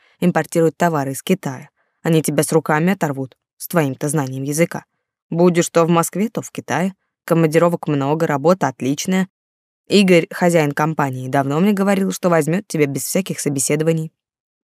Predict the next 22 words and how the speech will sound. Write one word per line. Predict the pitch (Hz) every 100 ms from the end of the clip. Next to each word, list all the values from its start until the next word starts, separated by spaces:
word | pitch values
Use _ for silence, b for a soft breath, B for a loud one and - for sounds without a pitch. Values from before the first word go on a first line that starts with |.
| _ _
"Нет", | 202 202 196 - _ _ _ _ _
сказала | - 180 160 151
Надя, | 151 170 190
как | - -
отрезала. | 170 - 131 - - _ _ _ _ _
"Не | 196
хочу | 208 262 277
больше | 208 180 -
ничего | 175 175 196 190
общего | - 175 - 160
иметь | 156 156
с | -
Китаем. | - 165 143 139 - _ _ _
И | 208
от | 214
китайского | - 247 196 180 - 170
меня | 170 175
тошнит, | 180 202 - 143 - _ _ _ -
и |
от | 185 180
страны | - 208 190 147
тоже". | - 147 135